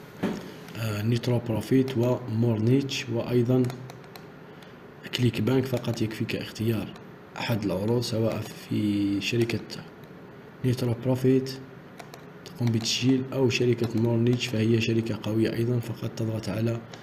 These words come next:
التسجيل من خلال أفيليت ماركتينج ثم تضغط على لوجين وهنا أيضًا نفس الطريقة تضغط على connection. ستقل-، تقوم بالدخول إلى الموقع، تضغط على أوفر وتختار العروض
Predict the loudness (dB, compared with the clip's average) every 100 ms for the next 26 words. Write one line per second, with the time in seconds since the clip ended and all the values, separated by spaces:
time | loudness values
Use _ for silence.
0 | -16 -12 -6 -2 0 2 4 4 2 2
1 | 0 0 -4 -2 2 4 4 2 -6 -4
2 | -2 -2 -2 4 4 2 -4 -12 -16 -18
3 | -18 -18 -18 -20 -20 -20 -20 -20 -20 -18
4 | -18 -16 -12 2 4 4 4 4 2 0
5 | 2 4 4 4 4 2 -6 -14 -16 -16
6 | -16 -16 -16 -18 -6 0 4 2 0 0
7 | 4 2 2 -2 -2 -2 -2 -2 -2 -2
8 | -2 -4 -2 0 0 -2 -10 -16 -16 -12
9 | -8 -8 -10 -16 -18 -18 -18 -18 -20 -18
10 | -20 -18 -18 -18 -18 -8 0 2 4 6
11 | 6 6 4 2 4 4 2 0 0 2
12 | 4 4 4 2 0 0 2 2 2 2
13 | 2 0 -2 0 0 0 -2 0 0 0
14 | 0 0 -4 -4 0 2 2 4 4